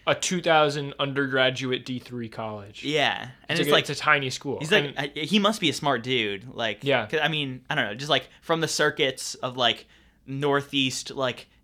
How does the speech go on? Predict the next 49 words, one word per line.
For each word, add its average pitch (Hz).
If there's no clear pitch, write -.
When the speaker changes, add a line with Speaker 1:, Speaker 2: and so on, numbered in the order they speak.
Speaker 2:
nerdy 131
basketball, 139
like, 123
Speaker 1:
Mm. 117
Speaker 2:
like, 120
I, 135
I 143
would 156
go 147
to, 147
like, 139
a 123
showcase 120
and, 131
like, 120
everyone 147
there 131
is 135
trying 135
to 131
get, 131
like, 117
the 131
two 135
spots 120
at 117
Williams 104
or 123
the 110
two 127
spots 113
at -
Amherst 107
'cause 107
Speaker 1:
Mm. 131
Speaker 2:
they're 117
the 113
best 120
of 110
the, 107
of 107
the 110
bad 107
Speaker 1:
The, 135
the 110
Speaker 2:
D 131
three 131
schools, -
right? 107